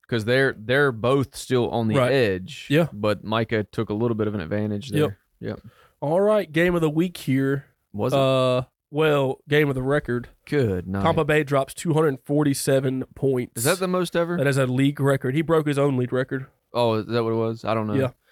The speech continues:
Speaker 1: That's two forty-seven is stupid. Um,
Speaker 2: That's ridiculous.
Speaker 1: That's a lot of points.
Speaker 2: Yeah,
Speaker 1: And,
Speaker 2: he
Speaker 1: uh,
Speaker 2: beat him by almost a hundred.
Speaker 1: Yeah, I, I wanna
Speaker 2: He beat him by ninety-two
Speaker 1: Right.
Speaker 2: points.
Speaker 1: Yeah, it, it's a lot. So I would say, um,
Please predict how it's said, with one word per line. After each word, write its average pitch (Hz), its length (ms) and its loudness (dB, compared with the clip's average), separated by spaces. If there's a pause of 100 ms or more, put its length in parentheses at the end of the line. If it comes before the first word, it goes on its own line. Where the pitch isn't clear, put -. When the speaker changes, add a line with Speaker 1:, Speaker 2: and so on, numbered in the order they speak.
(320)
Speaker 1:
That's 151 280 0 (300)
two 180 200 -2
forty-seven 135 720 0
is 107 120 -2
stupid. - 920 -4 (280)
Um, 104 320 -2
Speaker 2:
That's 139 180 0
ridiculous. 117 560 -2 (560)
Speaker 1:
That's 123 140 -6
a 107 40 -4
lot 113 440 0
of 98 120 -4
points. 101 680 -6
Speaker 2:
Yeah, 107 200 0
Speaker 1:
And, 101 240 -2
Speaker 2:
he 180 160 4 (120)
Speaker 1:
uh, 107 120 -4
Speaker 2:
beat 170 180 0
him 185 180 0
by 151 120 2
almost 175 500 0
a 139 60 -2
hundred. 131 420 -2 (300)
Speaker 1:
Yeah, 104 280 -2
I, 131 220 -2 (180)
I - 40 4
wanna 160 240 2
Speaker 2:
He 170 80 2
beat 156 180 -2
him 160 140 0
by 139 120 2
ninety-two 135 840 2
Speaker 1:
Right. 143 80 0
Speaker 2:
points. 127 420 -4
Speaker 1:
Yeah, 104 360 0
it, 135 200 -2
it's - 160 -2
a - 60 2
lot. - 140 0 (200)
So 160 320 0 (420)
I 143 140 0
would 185 220 0
say, 156 600 2
um, 123 760 -2